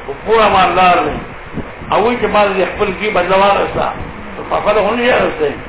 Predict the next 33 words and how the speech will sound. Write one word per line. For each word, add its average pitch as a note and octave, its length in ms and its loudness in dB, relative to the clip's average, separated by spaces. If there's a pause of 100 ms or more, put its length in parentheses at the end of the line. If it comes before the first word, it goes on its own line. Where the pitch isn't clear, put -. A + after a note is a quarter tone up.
(460)
نو C#3+ 120 -6
غونډګان F3 400 4 (100)
راوغواړي. D3 360 0 (840)
ولې E3 280 -4
دې G#3+ 140 -4
عادلان F#3+ 360 2
راوغواړي A3 440 2
که C#3 120 -6
نه؟ C3+ 60 -10 (120)
یو D#3 80 0
وایه، F3 340 2 (380)
څومره G3+ 200 0
دله F#3+ 200 2
درکړم؟ D#3 340 0 (640)
یو E3 140 2
ته E3+ 120 -4
یو E3+ 300 2
لاک F3 180 2
راکړه، D#3+ 340 -2
بلې D#3 160 -6 (100)
دوه F3+ 100 0
لاک F#3 200 2
راکړه، E3 280 -2
بلې E3+ 260 -2
دس G3+ 200 2
لاک F#3 140 2
راکړه، G3 400 0 (500)
سوال E3+ 320 4
به E3 200 0
سر E3+ 140 0
ته E3 100 -2
راوړو. D#3+ 460 -2 (1600)
او D3+ 100 0